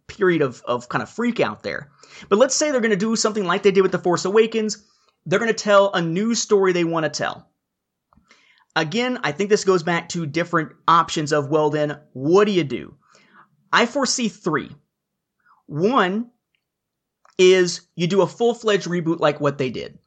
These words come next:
You say, "Okay, we're gonna build a new film and a new franchise, and all these new stories, all these new movies we're gonna make based on just the old movies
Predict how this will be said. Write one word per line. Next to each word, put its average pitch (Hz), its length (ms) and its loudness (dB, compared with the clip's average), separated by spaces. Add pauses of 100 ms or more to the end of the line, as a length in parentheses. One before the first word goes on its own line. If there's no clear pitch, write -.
(280)
You 165 100 -4
say, 143 260 2
"Okay, 202 320 2
we're 170 160 -2
gonna 156 140 -4
build 208 320 4
a 185 60 2
new 214 260 -2
film 175 360 -4
and 147 100 -2
a - 20 -4
new 170 200 -2
franchise, 160 720 -2
and 165 100 -6
all 170 120 2
these 196 160 0
new 208 180 0
stories, 160 320 0
all 170 40 4
these 202 120 4
new 233 100 4
movies 196 340 4
we're 185 80 0
gonna 196 200 0
make 120 400 -6 (380)
based 180 300 4
on 165 200 0
just 202 260 2
the 165 140 -2
old 233 200 4
movies 214 440 -2